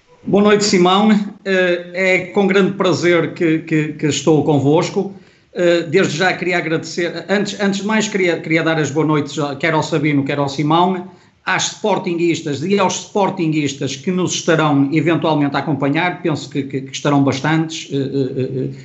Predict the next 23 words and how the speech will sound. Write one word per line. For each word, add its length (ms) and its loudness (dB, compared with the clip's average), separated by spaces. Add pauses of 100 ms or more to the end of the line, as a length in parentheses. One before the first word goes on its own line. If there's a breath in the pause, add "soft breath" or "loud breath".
(100)
espero 380 0
que 80 2
a 60 4
audiência 760 2
hoje, 500 0 (400 loud breath)
eh, 300 2 (540)
seja, 520 0
seja 520 -2
boa, 800 2
eh, 260 -2
portanto, 680 -2
agradecer-vos 600 0
o 80 -2
convite, 720 0 (440 loud breath)
é 80 2
uma 180 6
honra 380 4
estar 440 -2
no 240 -4
vosso 300 -4
programa, 640 -2
ainda 420 2
mais 540 0